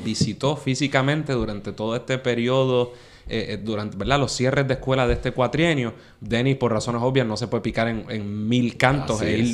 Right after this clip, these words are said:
Speaker 1: ir, eh, pre-, eh, personalmente a todas, aunque fue a muchas.
Speaker 2: Fue a muchas,
Speaker 1: Pero
Speaker 2: sí.
Speaker 1: Gary fue, bueno, ¿tú tienes una idea de cuántas escuelas
Speaker 2: Bueno,
Speaker 1: tú visitaste?
Speaker 2: el,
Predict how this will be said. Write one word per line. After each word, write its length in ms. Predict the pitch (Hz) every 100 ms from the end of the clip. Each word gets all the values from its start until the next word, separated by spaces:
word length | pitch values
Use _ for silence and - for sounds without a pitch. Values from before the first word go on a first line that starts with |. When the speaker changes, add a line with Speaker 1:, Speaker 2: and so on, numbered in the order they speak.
| -
Speaker 1:
ir, 40 |
eh, 160 | 110 107
pre-, 240 | - 110 104
eh, 320 | 107 104 101
personalmente 680 | - 104 113 117 131 127 117
a 80 |
todas, 400 | 156 170 113 117
aunque 260 | - 101 101
fue 140 | -
a 40 | 117
muchas. 360 | 160 156 107 104
Speaker 2:
Fue 200 | - 90
a 20 |
muchas, 180 | 90 123
Speaker 1:
Pero 480 | 117 113 113 113 107
Speaker 2:
sí. 40 | 101
Speaker 1:
Gary 280 | 120 151 175
fue, 680 | - 135 165 196 208 208 - - - _ _ -
bueno, 220 | 175 175 175
¿tú 100 | 185
tienes 180 | 247 277
una 80 | 254
idea 160 | 233
de 140 | 214 185
cuántas 320 | 185 180 185
escuelas 240 | 175 185
Speaker 2:
Bueno, 180 | 120 113
Speaker 1:
tú 40 | 107
visitaste? 420 | 175 117 113 107
Speaker 2:
el, 560 | 104 101 98 98 98